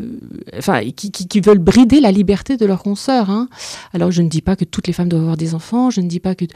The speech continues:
toutes les femmes, euh, doivent être au foyer, je ne dis pas que toutes les femmes doivent travailler. Ce que je veux, mais en fait, euh,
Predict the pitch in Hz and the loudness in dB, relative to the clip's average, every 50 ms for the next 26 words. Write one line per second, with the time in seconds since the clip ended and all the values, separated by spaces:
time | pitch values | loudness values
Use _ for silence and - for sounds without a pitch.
0 | - - - - - - - - - 196 180 - 190 190 190 185 170 - - - | -12 -20 -20 -18 -12 -10 -6 0 2 2 2 4 4 4 4 2 0 -2 -4 -12
1 | - - - - 175 175 175 170 170 175 185 170 185 185 190 190 180 170 170 170 | -20 -10 -4 -2 0 2 2 0 -2 -4 -4 -2 0 2 2 0 0 0 -2 -2
2 | 165 185 170 - - 180 175 175 190 208 226 240 247 247 - - - - - - | -2 -4 -6 -4 -4 -4 -2 0 2 2 2 2 2 0 -2 -8 -18 -14 -8 -4
3 | 180 175 175 180 180 190 170 - - - 190 - 180 175 175 160 - - 160 165 | -4 -2 -2 0 -2 -2 -4 -4 -4 -2 0 0 2 2 0 -2 -2 -2 0 0
4 | 175 185 190 220 240 254 247 - - - - - _ - - - - - 160 - | 2 2 2 2 2 2 0 -2 -8 -18 -20 -20 _ -20 -20 -14 -10 -10 -10 -6
5 | - 208 196 185 185 190 190 - - - - - 180 196 202 220 220 208 - - | -4 -2 0 2 2 2 2 2 -2 -4 -2 2 4 6 8 8 8 6 4 2
6 | 185 180 - - 240 262 285 277 - - - 196 185 180 180 175 175 175 175 175 | -2 -2 0 2 2 2 2 2 -2 -2 0 2 2 4 2 2 2 2 0 -2
7 | 175 196 208 214 | -2 -4 -4 -6